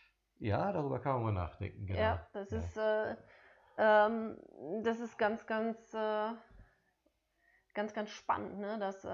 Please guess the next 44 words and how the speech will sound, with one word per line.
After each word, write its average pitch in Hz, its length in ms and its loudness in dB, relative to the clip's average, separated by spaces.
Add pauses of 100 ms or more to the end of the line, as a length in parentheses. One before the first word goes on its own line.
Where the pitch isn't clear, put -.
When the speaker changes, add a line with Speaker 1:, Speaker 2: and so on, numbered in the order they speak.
(280)
Speaker 2:
was 202 180 -4
du, - 120 -14 (120)
we-, 190 480 -6
für 202 200 -6
wen 208 140 -2
du 208 80 -2
dich 208 160 -6
auch 185 80 -8
selber 202 300 -6
hältst, 202 280 -10
halten 196 220 -8
dich - 180 -12
auch - 80 -14
die - 120 -10
anderen, - 320 -12
ne? 95 80 -4
Speaker 1:
Ja. 80 100 -4
Speaker 2:
Das 202 260 -12
ist, 190 120 -12
strahlst - 340 -10
auch - 100 -12
aus 240 240 -8
in - 80 -10
der - 100 -2
Speaker 1:
Ja. 185 60 0
Speaker 2:
Energie. 190 340 -8 (280)
Speaker 1:
Da 92 120 0
habe 113 100 2
ich 123 80 -6
mal 135 60 -8
eine 123 100 -6
Frage 110 320 -2
an 107 120 -4
dich. - 260 -8
Wie 147 100 -8
gibt - 220 -12
dir 113 80 -2
der 113 140 -4
Tee 185 180 -10
Energie, 80 400 -8
die 95 120 -6
Teezeremonie 85 540 -6
Energie? 78 480 -8
Speaker 2:
Hm. 202 320 -8